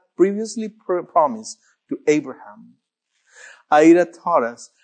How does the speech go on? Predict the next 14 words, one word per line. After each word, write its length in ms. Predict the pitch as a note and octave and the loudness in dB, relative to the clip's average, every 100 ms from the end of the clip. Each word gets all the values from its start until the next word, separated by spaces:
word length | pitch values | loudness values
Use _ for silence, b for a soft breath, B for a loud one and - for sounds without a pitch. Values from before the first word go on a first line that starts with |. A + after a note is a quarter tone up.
| _ | _
how 380 | E3+ F#3+ G3 F#3+ | 0 4 4 4
about 480 | D#3+ E3 E3 C3+ B2+ | 4 2 0 -4 -2
Jos-, 440 | F#3 F#3 - - - | -2 -2 -6 -20 -6
Joshua, 560 | C#3+ F#3+ F3+ - A2+ - b b | 2 2 2 -4 -6 -8 b b
how 400 | - G#3 A3 A3+ | 0 2 4 2
he 260 | A3 G3+ G3+ | 0 -6 -8
went 260 | F#3 F#3+ F#3 | -8 -8 -6
on 280 | E3 D#3+ | -4 -2
and 160 | C#3 C3+ | -4 -8
he 160 | E3 D#3+ - | -10 -12 -10
conquered 560 | - G#3+ G3+ - A2+ - - _ _ - | -4 -4 -4 -10 -12 -14 -20 _ _ -8
the 80 | C3 | -8
promised 560 | - - D3+ D#3+ - | -8 -8 -8 -8 -14
land. 360 | B2 A#2 A#2 _ | -16 -18 -20 _